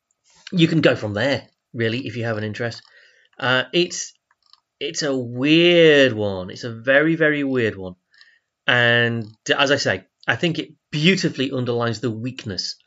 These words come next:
uh, that is inherent at the moment in A I. I'm not saying that A I will never be able to produce art. I am saying that's not what it's doing at the moment. And I think this, this, this is a huge illustration of what can go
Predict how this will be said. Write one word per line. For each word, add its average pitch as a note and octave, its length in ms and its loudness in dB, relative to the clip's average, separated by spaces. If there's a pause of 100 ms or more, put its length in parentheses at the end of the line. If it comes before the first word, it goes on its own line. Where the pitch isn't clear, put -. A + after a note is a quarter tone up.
(1000)
uh, B2 220 0
that C#3+ 160 2
is D3+ 240 2
inherent D3+ 720 2
at D#3+ 140 2
the D#3 60 0
moment C3 480 2
in A#2 220 -10
A A#2 220 -8
I. A#2+ 360 -4
I'm D#3+ 80 0
not B3+ 120 4
saying C#4 180 4
that A3 140 -2
A G3 160 2
I F3 140 2
will D3+ 180 -4
never F#3+ 340 2
be A2+ 140 0
able F#2+ 120 -4
to - 80 -20
produce G2 320 -20
art. G2 260 -6 (300)
I C3 140 4
am E3+ 100 2
saying D3 220 2
that's - 160 -4
not C#3+ 240 2
what C3 140 4
it's B2 100 -2
doing A2+ 260 2
at A#2+ 60 -2
the A2 80 -8
moment. G2+ 300 -4 (500)
And C3 120 4
I B2+ 40 4
think D#3 180 0
this, - 220 -6
this, B2+ 320 -2
this C3 180 -2
is A#2+ 100 0
a A2+ 40 -4
huge C3+ 480 2
illustration A2+ 600 0
of G#2+ 120 -6
what A2+ 220 0
can A#2+ 400 -4
go G#2 280 -2